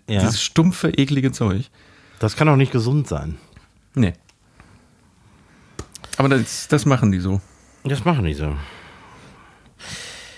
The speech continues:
Speaker 1: Ähm, Säugetier einundzwanzig Sekunden Blase entleeren. Boah, es gibt, äh, also ein Elefant ist ein Säugetier.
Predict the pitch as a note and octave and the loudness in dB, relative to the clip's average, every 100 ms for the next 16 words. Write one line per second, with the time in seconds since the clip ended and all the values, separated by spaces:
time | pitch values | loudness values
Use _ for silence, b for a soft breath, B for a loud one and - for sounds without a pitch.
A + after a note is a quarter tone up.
0 | B B _ - D#3+ D#3+ E3 E3 E3+ B | B B _ 2 4 6 8 6 4 B
1 | B B B B _ _ _ _ _ - | B B B B _ _ _ _ _ -4
2 | B2+ F#3+ G#3+ D3+ E3 B2+ D#3+ D3 D3+ C3 | 4 4 4 4 2 4 4 4 0 -2
3 | B2+ - C#3+ A#2 A#2 G#2+ F2 D#2+ F2+ F2+ | -4 0 2 2 2 0 -2 -2 -2 -2
4 | B2 D3 b b b b b b b b | -4 -6 b b b b b b b b
5 | b _ _ _ b b b b b b | b _ _ _ b b b b b b
6 | b b b b - _ _ _ - G2 | b b b b -20 _ _ _ -12 -10
7 | G2 - G2 G2+ G2 F2+ G2 F2+ F2+ - | -8 -6 -6 -6 -4 -2 -2 0 -4 -2
8 | G2+ D#3 D3 C3 B2 B2+ C3 C3+ - C#3+ | -2 -2 -4 -2 -2 -2 -2 -6 -4 -4
9 | D3 | -4